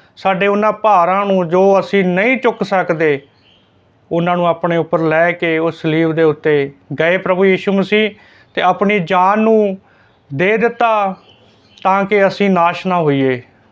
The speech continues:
ਬਲਕਿ ਅਸੀਂ ਸ਼ਾਂਤੀ ਨੂੰ ਪਾਉਂਦੇ ਹੋਏ ਉਹ ਸਦਾ ਦੀ ਜ਼ਿੰਦਗੀ ਨੂੰ ਪਾ ਲਈਏ, ਜੋ ਸਾਨੂੰ ਹੋਰ ਕਿਤੋਂ ਵੀ ਨਹੀਂ ਮਿਲਦੀ। ਨਾ ਅਸੀਂ ਇਸ ਨੂੰ ਪੈਸੇ ਨਾਲ ਖਰੀਦ ਸਕਦੇ ਹਾਂ,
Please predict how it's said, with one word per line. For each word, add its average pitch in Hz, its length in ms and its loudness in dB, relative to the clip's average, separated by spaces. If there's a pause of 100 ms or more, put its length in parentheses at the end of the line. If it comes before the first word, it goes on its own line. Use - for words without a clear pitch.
ਬਲਕਿ 156 440 0
ਅਸੀਂ 151 300 -4
ਸ਼ਾਂਤੀ 175 500 -2
ਨੂੰ 196 140 0
ਪਾਉਂਦੇ 196 400 2
ਹੋਏ 208 140 4
ਉਹ 214 140 4
ਸਦਾ 226 380 0
ਦੀ 233 140 -2
ਜ਼ਿੰਦਗੀ 196 340 0
ਨੂੰ 185 160 -2
ਪਾ 156 200 2
ਲਈਏ, 123 380 -4 (460)
ਜੋ 190 200 0
ਸਾਨੂੰ 185 360 0
ਹੋਰ 175 260 2
ਕਿਤੋਂ 214 360 -2
ਵੀ 214 120 0
ਨਹੀਂ 190 200 -2
ਮਿਲਦੀ। 131 460 -2 (520)
ਨਾ 170 240 2
ਅਸੀਂ 196 200 -2
ਇਸ 190 160 -4
ਨੂੰ 185 140 -2
ਪੈਸੇ 151 420 -2
ਨਾਲ 196 180 -2
ਖਰੀਦ 196 260 -2
ਸਕਦੇ 202 420 -2
ਹਾਂ, 196 180 -2